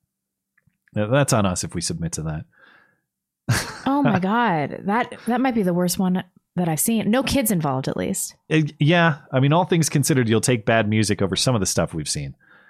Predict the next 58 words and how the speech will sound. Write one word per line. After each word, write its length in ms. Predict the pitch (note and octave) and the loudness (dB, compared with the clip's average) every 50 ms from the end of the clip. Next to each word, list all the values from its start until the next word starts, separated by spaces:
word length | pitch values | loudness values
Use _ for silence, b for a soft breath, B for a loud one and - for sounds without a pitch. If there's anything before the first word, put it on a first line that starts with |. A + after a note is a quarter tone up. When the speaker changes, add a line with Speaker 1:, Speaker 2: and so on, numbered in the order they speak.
| b b b b b b b b b b b b _ _ - | b b b b b b b b b b b b _ _ -2
Speaker 1:
But, 320 | - A2 G2+ F#2 - - A2+ | 0 0 0 0 0 0 2
um, 480 | G2+ F#2 F2+ F2 E2 D#2+ D#2+ D#2 - _ _ _ - | 2 2 2 2 0 -2 -4 -6 -8 _ _ _ -18
but 140 | G#2 - | -10 -4
man, 440 | A2+ B2 C#3 D#3 D3+ B2 D#2 G2+ D3+ - - - | 0 2 2 4 4 2 0 -2 -6 -14 -10 -4
that, 240 | - C3+ D3 D#3 - | -2 0 0 0 0
that 160 | C3 D3 D3+ | 0 0 0
was 140 | D3+ C#3+ A#2 | 0 0 0
a 40 | B2+ | 0
rough 320 | A2 G#2 A#2+ B2 A#2+ - | 0 2 0 0 0 0
one. 140 | - G2+ - F3 | -2 -2 -2 -2
When 100 | F#2+ G2+ | -2 -4
I, 60 | G#2 G2+ - - G#2+ | -4 -6 -6 -6 -6
I 40 | G#2+ | -6
saw, 180 | - - - A#2 | -6 -6 -6 -6
I 60 | A#2 | -4
got 160 | G#2+ A#2 A2+ | -2 -2 -2
that 140 | - A2+ G#2+ | -2 -2 -2
in 40 | G#2 | -2
my 100 | F#2+ F2 | -4 -6
email 320 | F2 G#2 A#2 A#2+ A#2 G2+ F2+ | -4 -2 -2 -2 0 0 -2
inbox 400 | F2+ F2+ E2+ E2 E2 E2+ - - | -2 -2 -2 -2 -2 -2 -2 -2
earlier 180 | G#2 G2+ G2 F#2 | 0 0 0 0
this 220 | F2 F2+ - - | -2 -4 -4 -2
week, 180 | G#2+ G2+ F#2 - | -2 -2 0 -2
and, 160 | G2 F#2+ - | -4 -6 -4
and 140 | G2+ G2 F#2 | -4 -4 -4
I 80 | F#2 | -2
had 140 | F2 G#2 F2+ | -2 -2 -4
the 60 | G2 | -2
same 280 | - - A#2 A2 G#2+ G2+ | -2 0 0 0 0 2
reaction. 460 | G#2+ G#2+ G2+ F#2+ - - G#2 F#2+ G#2 | 2 2 2 2 2 0 -2 -2 -2
<laughs> 20 | G#2 | -2
"No, 80 | A2 - B2+ | -2 -2 0
no, 240 | A#2 A2+ C#3 C3 A#2+ | 0 2 2 2 2
no, 240 | B2 B2 C#3 A#2 A2+ - - | 2 2 0 0 -2 -2 -2
no, 80 | C#3 | -2
please 260 | B2+ - D3 C3+ A#2 - | 0 2 0 0 2 2
put 180 | D3 C#3 C#3+ | 0 0 2
that 140 | D3 C3+ A#2+ | 2 0 0
guitar 280 | A#2 - - C#3 B2+ C3+ | 0 -2 0 2 2 2
down. 240 | B2+ A#2+ A2+ A2+ | 4 4 4 4
Speaker 2:
No, 60 | A#2+ A#2+ | 4 4
Speaker 1:
What 80 | A#2+ | 4
are 40 | B2 | 4
you 80 | B2 A#2+ | 4 4
Speaker 2:
no, 20 | |
no, 100 | C3 A#2 - F4 | 4 4 4 2
Speaker 1:
doing? 120 | F4+ E4+ | 2 0
Speaker 2:
no, 180 | E4+ D#4+ C#4 A#3 | 0 0 0 0
no. 40 | F#2+ - | 0 0
Speaker 1:
This 100 | B2 - | 0 0
can't 240 | - F3 E3 D3 | 2 2 2 2
be 80 | D3 C3+ | 2 2
real." 420 | A#2+ C3 C3+ C3 B2 A#2 G#2 - _ _ _ _ _ _ _ _ _ _ - | 2 4 4 4 4 2 0 -2 _ _ _ _ _ _ _ _ _ _ -4
There 180 | - G2 F#2+ | 0 0 2
he 80 | E2+ D#2 | 0 0
goes. 400 | C#2+ C#2+ B1 B1 C2 - - - _ _ _ _ _ _ _ _ _ _ _ _ _ _ _ _ _ _ _ _ _ _ _ _ _ _ _ _ _ _ - | -4 -6 -10 -8 -8 -8 -8 -8 _ _ _ _ _ _ _ _ _ _ _ _ _ _ _ _ _ _ _ _ _ _ _ _ _ _ _ _ _ _ -2
Okay, 500 | A#2 B2 A#2 - G#2 F#2 F2 E2+ E2 | 0 0 0 0 0 -2 -2 -2 -4